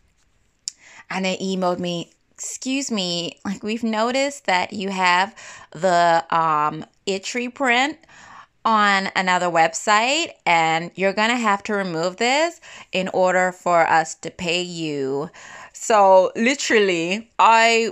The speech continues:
was being held to ransom. And the thing is, yeah, the website that they were talking about, they paid a higher royalty percentage.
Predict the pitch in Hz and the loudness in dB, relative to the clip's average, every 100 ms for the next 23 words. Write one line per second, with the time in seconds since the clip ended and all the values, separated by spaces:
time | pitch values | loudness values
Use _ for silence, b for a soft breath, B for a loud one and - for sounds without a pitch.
0 | - 220 - 226 214 202 202 233 226 220 | -4 -6 -4 -2 0 0 0 2 0 0
1 | 208 180 254 294 262 - 180 214 247 370 | -4 2 2 2 -2 -6 -2 -2 -2 -2
2 | 403 381 285 170 185 285 - B B B | 0 -2 0 2 2 2 -4 B B B
3 | 233 330 440 - 294 240 247 269 262 359 | 0 2 0 2 0 2 0 -2 -4 -4
4 | 370 294 214 180 180 214 277 381 403 370 | -4 -2 0 2 2 2 0 -2 0 0
5 | 330 240 214 277 294 277 254 254 - b | 2 0 2 4 4 4 4 2 -2 b
6 | b b 233 277 262 - 220 214 208 240 | b b 2 4 2 -2 -6 -6 -4 -2
7 | 220 208 156 - | -2 -4 -8 -8